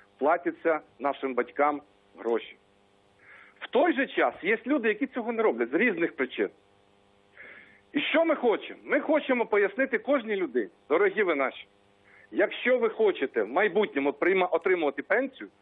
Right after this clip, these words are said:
так, як на-, як отримують наші батьки, працюйте і платіть внески. Якщо ви з різних причин цього не робите, то, будь ласка, вами буде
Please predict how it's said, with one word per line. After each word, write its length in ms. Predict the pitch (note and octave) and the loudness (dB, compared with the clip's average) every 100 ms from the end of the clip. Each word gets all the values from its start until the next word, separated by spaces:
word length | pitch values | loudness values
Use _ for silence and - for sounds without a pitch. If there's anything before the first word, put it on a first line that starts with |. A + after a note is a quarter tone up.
| _ _ | _ _
так, 220 | G3 F#3+ F3+ | 0 2 0
як 180 | E3 | -2
на-, 200 | E3 F3+ G3 - D#3 | -2 -2 -4 -8 -2
як 200 | E3 F3+ | 0 0
отримують 420 | F3+ F3 D#3 C#3 | 0 0 0 0
наші 240 | C#3+ - | -2 -2
батьки, 360 | A#2 A#2 - D3+ - _ _ - | -6 -8 -8 -12 -14 _ _ -2
працюйте 540 | D3+ D3+ G#3+ - F#2+ - _ - | -2 0 -2 0 -6 -6 _ -8
і 80 | D#3 | -4
платіть 420 | C#3+ D3+ E3+ E3+ | -2 0 0 0
внески. 440 | B2 A2+ - - - _ _ - - | -2 -2 -4 -20 -20 _ _ -20 -2
Якщо 320 | F#4+ A4 E4 | 0 2 2
ви 100 | D#4 | 2
з 60 | A#3 | 2
різних 400 | D4+ A#3+ B3 - | 2 2 0 0
причин 340 | B3+ - A#3 | -2 0 0
цього 260 | - A3 A#3 | 0 0 2
не 200 | A3 B3+ | 2 4
робите, 500 | B3+ A3 E3 - F2 - _ _ _ _ _ _ | 2 2 -2 -4 -10 -18 _ _ _ _ _ _
то, 120 | - F3 | -2 0
будь 200 | F#3 D#3+ | 2 2
ласка, 440 | D#3 D3 - A#2 A2 | 2 0 -4 -4 0
вами 220 | E3+ E3 | 0 0
буде 240 | D3+ D3 | -2 -2